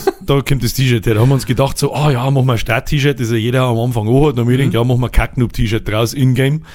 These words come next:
Speaker 2: Und irgendjemand hat mir dann gesagt, du Vollidiot, wieso kann man das in einem Shop kaufen? Und ich denk, das ist eine berechtigte Frage. <laughs> Und jetzt, äh,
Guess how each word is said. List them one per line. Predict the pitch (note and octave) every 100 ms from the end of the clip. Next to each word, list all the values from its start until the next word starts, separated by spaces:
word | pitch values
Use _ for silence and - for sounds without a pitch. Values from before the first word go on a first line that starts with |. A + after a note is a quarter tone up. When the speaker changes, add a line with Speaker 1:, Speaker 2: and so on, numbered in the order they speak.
| - - - -
Speaker 2:
Und | C#3+
irgendjemand | D3 D3+ D3 C#3
hat | D3
mir | C#3
dann | C#3
gesagt, | D3+ B2
du | A2+
Vollidiot, | - D3+ C#3 C3+
wieso | B2
kann | C3
man | C#3+
das | C3
in | C3+
einem |
Shop | A2 C#3+ -
kaufen? | A#2+ G#2+ G#2+
Und | A#2
ich |
denk, | C3 C#3
das | -
ist | -
eine | G2+
berechtigte | A2+ B2 - G2+
Frage. | - C3+ B2 A#2 - - - - - E5
<laughs> | C5 F#5+ F5+ E5+ - -
Und | - D3+
jetzt, | D#3 -
äh, | D#3